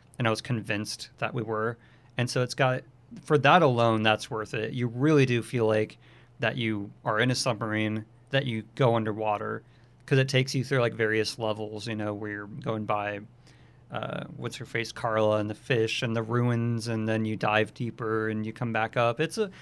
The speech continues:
I think it's a fun experience. I wish I could have gotten to ride the Twenty thousand Leagues Under the Sea at the Magic Kingdom, but then, you know, that went away.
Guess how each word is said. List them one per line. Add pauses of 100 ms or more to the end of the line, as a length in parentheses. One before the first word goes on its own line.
(200)
I
think
it's
a
fun
experience. (100)
I
wish
I
could
have
gotten
to
ride
the (500)
Twenty
thousand
Leagues
Under
the
Sea (360)
at
the
Magic
Kingdom,
but
then, (280)
you
know, (280)
that (480)
went
away.